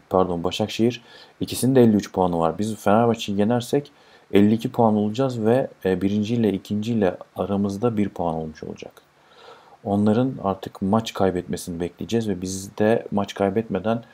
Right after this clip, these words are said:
ilerliyor olmamız lazım şampiyon olabilmemiz için.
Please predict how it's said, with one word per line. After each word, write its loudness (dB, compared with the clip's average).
ilerliyor 6
olmamız 0
lazım 4
şampiyon -2
olabilmemiz -2
için. -4